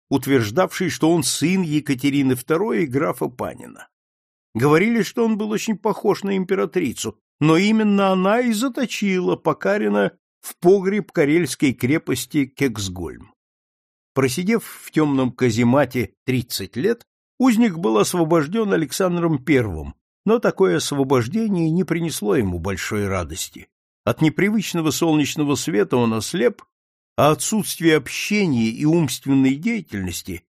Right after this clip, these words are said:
привели его к слабоумию, хотя местные жители и окружали его заботой. Однако в перечисленных случаях мы хотя бы знаем, о какой личности идет речь.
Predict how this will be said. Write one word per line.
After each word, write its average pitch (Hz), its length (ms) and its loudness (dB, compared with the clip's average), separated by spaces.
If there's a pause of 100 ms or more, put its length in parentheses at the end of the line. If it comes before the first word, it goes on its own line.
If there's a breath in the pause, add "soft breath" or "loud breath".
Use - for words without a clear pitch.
(220)
привели 220 420 2
его 190 220 2
к - 80 -8
слабоумию, 110 920 2
хотя 127 340 -2
местные 147 500 2
жители 220 440 -4
и 226 40 -4
окружали 147 640 -6
его 98 240 -8
заботой. 85 640 -10 (1040)
Однако 214 380 2
в - 80 -8
перечисленных 185 760 -2
случаях 165 500 -2
мы 180 160 -2
хотя 196 240 -2
бы 202 120 -2
знаем, 147 560 2
о 117 120 -8
какой 127 340 0
личности 160 720 -4
идет 220 240 -4
речь. - 420 -6